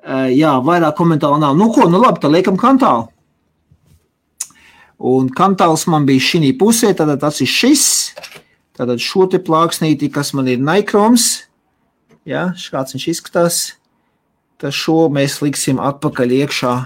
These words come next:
savā maisiņā, un es te viņu pamēģināšu vēlāk. Tad jums varēšu pateikt vēlāk,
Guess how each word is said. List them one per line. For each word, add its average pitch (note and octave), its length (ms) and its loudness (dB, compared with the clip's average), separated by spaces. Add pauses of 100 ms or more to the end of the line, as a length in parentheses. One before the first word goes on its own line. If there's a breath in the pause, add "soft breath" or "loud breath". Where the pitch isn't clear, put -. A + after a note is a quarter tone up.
(600 soft breath)
savā A#2 480 -10
maisiņā, C3 680 -4 (100)
un C3+ 300 -2 (180)
es C#3 240 -6
te - 80 -4
viņu A#2 140 -4
pamēģināšu G#2+ 540 -6
vēlāk. G2+ 360 -6
Tad G#2 80 -8
jums G#2 320 -14
varēšu G#2+ 240 -8
pateikt B2 440 -6
vēlāk, A#2 380 -4